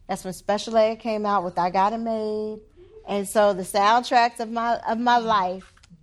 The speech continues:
is hip hop. Hip hop and, um,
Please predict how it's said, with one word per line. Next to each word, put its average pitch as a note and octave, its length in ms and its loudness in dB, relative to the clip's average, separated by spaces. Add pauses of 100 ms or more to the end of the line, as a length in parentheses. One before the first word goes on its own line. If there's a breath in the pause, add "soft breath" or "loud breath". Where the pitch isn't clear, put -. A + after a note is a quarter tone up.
is A#3+ 160 -8
hip F#4 260 -4
hop. C3+ 380 -6 (600)
Hip D4 220 -2
hop C#4+ 420 2
and, G#3 480 -2
um, F#3+ 640 0